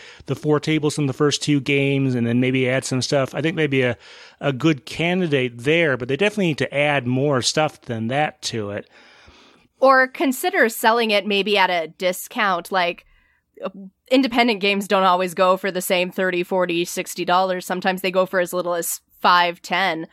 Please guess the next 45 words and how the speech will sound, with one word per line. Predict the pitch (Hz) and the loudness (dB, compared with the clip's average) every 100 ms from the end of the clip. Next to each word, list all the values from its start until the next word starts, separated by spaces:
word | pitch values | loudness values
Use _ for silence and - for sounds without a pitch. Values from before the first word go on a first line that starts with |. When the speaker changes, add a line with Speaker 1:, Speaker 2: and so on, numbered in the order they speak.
| _ _ _ _ | _ _ _ _
Speaker 2:
What | 196 196 196 | -2 2 2
if | 196 - | 2 -2
Pokemon | 202 190 196 190 185 180 180 185 _ 190 - | -4 0 2 4 4 2 -2 -10 _ -20 -18
sold, | - - 196 214 196 | -8 -2 2 2 2
like, | 190 - | 0 -2
just | 196 - | -10 -4
a | 190 185 - | -4 -4 -8
twelve | - 190 185 | -2 0 2
dollar | 190 202 202 190 - _ - | 2 4 2 -2 -6 _ -6
pinball | 208 214 170 | -2 0 0
game | 170 165 170 - _ _ | -2 -2 -6 -12 _ _
that, | 170 180 - _ _ _ _ 214 190 | 0 0 -2 _ _ _ _ -18 -2
like, | 214 208 214 | 0 2 4
would | 233 | 4
that | 240 226 | 4 2
be | 240 | 0
b-, | 214 - - 247 | -4 -6 -2 2
more | 233 254 | 4 2
cost-effective | 233 - 247 240 233 - 220 220 208 180 | 2 2 4 4 -2 0 0 0 -6 0
value | 208 220 226 214 175 | 4 6 4 0 -6
for | - 196 190 | -4 -2 0
them | 185 180 180 | 2 0 0
where | 180 175 175 - _ - | 0 2 0 -2 _ -2
they | 214 | 2
might | 220 208 | 2 2
sell | - 220 | 0 0
more | 208 190 | 2 0
copies | - 208 202 185 - | 2 2 2 -4 -6
'cause | 185 | -6
more | 196 185 | -4 -4
people | 208 190 | -4 -6
can | 202 185 | -4 -4
afford | 175 214 202 | -2 -2 -2
it, | 185 | -2
but | 190 | -2
they | 190 | 0
don't | 196 202 - | 0 0 2
have | 214 185 | 0 2
that | 190 185 | 0 0
burden | 208 196 190 | 0 0 -4
of | - | -4
people | 214 - 190 | -6 -6 -6
feeling | 214 196 190 180 | 0 2 2 2
like | 175 - - - - | 0 -2 -20 -20 -8
there's | 180 180 | -8 -8